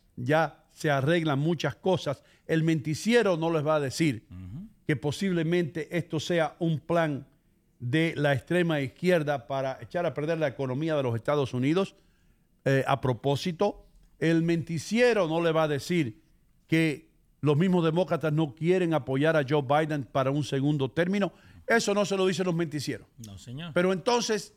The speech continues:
Speaker 1: eso está bien porque usted está pasando tiempo escuchando lo que los menticieros no le van a decir y se va a reír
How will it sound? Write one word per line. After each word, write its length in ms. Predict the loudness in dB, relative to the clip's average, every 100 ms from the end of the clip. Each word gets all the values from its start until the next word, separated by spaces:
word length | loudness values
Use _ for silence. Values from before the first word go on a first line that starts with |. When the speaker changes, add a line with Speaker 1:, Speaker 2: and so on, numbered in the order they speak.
| _ 0
Speaker 1:
eso 320 | 0 2 -2
está 220 | 2 2
bien 220 | 2 0 -2
porque 160 | -6
usted 100 | -8 -4
está 180 | -4
pasando 420 | -2 -2 -2 -4 -4
tiempo 420 | -4 -4 -6 -8 _ _ _ _ _ _ _ _ _ _
escuchando 640 | -6 -4 0 2 2 2 2
lo 200 | 0 0
que 100 | -2
los 100 | -2
menticieros 640 | -2 -4 -4 0 0 0
no 120 | -2
le 100 | -2
van 160 | -2 -2
a 60 |
decir 380 | -4 -2 -4 -6 _ _
y 60 | -4
se 140 | -2
va 140 | 2 2
a 20 |
reír 540 | 2 0 0 0 -4